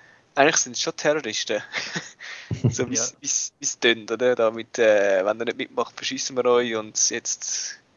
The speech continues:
Speaker 1: eben laufen oder machen oder was wir sagen und so.
Speaker 2: Und das ist
Speaker 1: Das
Speaker 2: ja
Speaker 1: hat
Speaker 2: eigentlich auch, äh, das Coole gewesen an Rogue One, oder? Das ist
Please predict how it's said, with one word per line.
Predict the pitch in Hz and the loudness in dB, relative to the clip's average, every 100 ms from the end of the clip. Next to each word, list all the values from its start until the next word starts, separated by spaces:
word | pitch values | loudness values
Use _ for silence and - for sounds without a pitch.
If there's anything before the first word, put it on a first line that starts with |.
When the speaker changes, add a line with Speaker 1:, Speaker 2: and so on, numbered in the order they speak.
| _ _ _ _ _ - | _ _ _ _ _ -2
Speaker 1:
eben | 120 110 | 2 4
laufen | 98 123 - 131 | 6 6 4 -4
oder | 120 | 0
machen | 110 123 | -2 0
oder | 110 | 0
was | 101 - | 0 -2
wir | 107 | 0
sagen | 95 107 131 | 0 0 -4
und | 127 - | -8 -6
so. | 123 - - - - - - _ _ _ _ _ _ - | -6 -6 -20 -20 -20 -20 -20 _ _ _ _ _ _ -20
Speaker 2:
Und | 123 | -12
das | 131 | -4
ist | |
Speaker 1:
Das | 127 | 4
Speaker 2:
ja | 123 | 4
Speaker 1:
hat | |
Speaker 2:
eigentlich | 127 127 120 | 4 -2 -4
auch, | 123 123 - | -2 -2 -6
äh, | - _ _ _ _ | -12 _ _ _ _
das | _ - | _ -14
Coole | 127 135 131 | -8 -6 -6
gewesen | - 135 123 | -6 -2 -2
an | 123 | -2
Rogue | 117 117 117 107 | -4 -4 -6 -6
One, | 101 131 127 104 | -6 -6 -10 -12
oder? | 104 127 | -14 -16
Das | 110 - | -16 -16
ist | 113 - | -18 -18